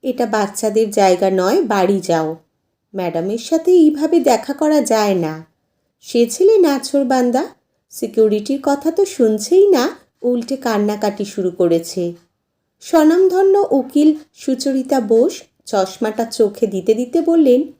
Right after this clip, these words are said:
"বাচ্চা ছেলে আমার চেম্বারে? স্ট্রেঞ্জ, এক্ষুনি ভিতরে পাঠান।" রাতুলকে সাথে নিয়ে সুচরিতা দেবীর ম্যানেজার ভিতরে আসতেই উঠে দাঁড়ালেন সুচরিতা দেবী।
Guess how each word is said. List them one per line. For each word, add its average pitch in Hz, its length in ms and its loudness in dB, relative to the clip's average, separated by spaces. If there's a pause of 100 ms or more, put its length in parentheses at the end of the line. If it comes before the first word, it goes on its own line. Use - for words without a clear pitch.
(320)
"বাচ্চা 226 440 -6
ছেলে 220 440 -4 (320)
আমার 262 360 -4
চেম্বারে? 349 500 4 (640)
স্ট্রেঞ্জ, - 680 -2 (460)
এক্ষুনি 311 400 2
ভিতরে 185 380 0
পাঠান।" 170 520 -2 (840)
রাতুলকে 277 580 2
সাথে 269 440 2
নিয়ে 320 380 6
সুচরিতা 247 580 -2
দেবীর 240 320 0
ম্যানেজার 202 540 2 (120)
ভিতরে 226 500 2
আসতেই 240 600 -2 (400)
উঠে 233 300 -4
দাঁড়ালেন 190 480 -2
সুচরিতা 180 600 -4
দেবী। 165 340 -2